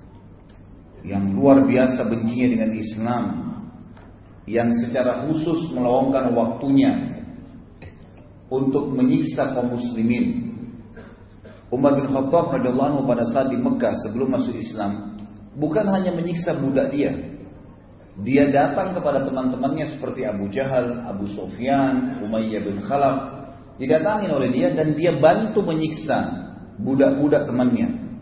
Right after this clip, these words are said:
Sampai sore hari dari pagi. Dipukulin, digebukin, macam-macam. Dan Umar bin Khattab pada saat tiba malam, dia meninggalkan orang-orang Islam sambil berkata apa? "Kalau bukan karena malam,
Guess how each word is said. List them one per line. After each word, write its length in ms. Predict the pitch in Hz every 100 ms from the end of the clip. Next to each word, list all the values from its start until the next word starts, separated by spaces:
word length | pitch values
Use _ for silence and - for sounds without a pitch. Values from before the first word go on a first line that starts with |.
| - - - - - - -
Sampai 720 | - 196 208 214 214 214 226 208
sore 240 | 202 196
hari 240 | 190 185
dari 160 | 143 147 -
pagi. 260 | 160 - 98 - - - - - - - - -
Dipukulin, 640 | 151 156 - 160 151 147
digebukin, 960 | 156 156 147 160 - 156 151 143 - -
macam-macam. 480 | 190 226 202 - - - - - - - - - - - - - -
Dan 160 | 135 135 190
Umar 160 | 202
bin 160 | 196 185
Khattab 320 | 170 160 220
pada 240 | 196 175 170
saat 240 | 185 180
tiba 240 | 170 165
malam, 480 | 175 170 123 - -
dia 160 | 139 180
meninggalkan 560 | 185 175 180 196 196
orang-orang 480 | 185 175 165 160 160 160
Islam 240 | 190 185
sambil 240 | 160 160 147
berkata 320 | 135 151 139 120 113
apa? 80 | 110 - - - - - - - - - - - -
"Kalau 240 | 131 151 170
bukan 320 | 165 196 196
karena 160 | 165
malam, 380 | 170 196 180 131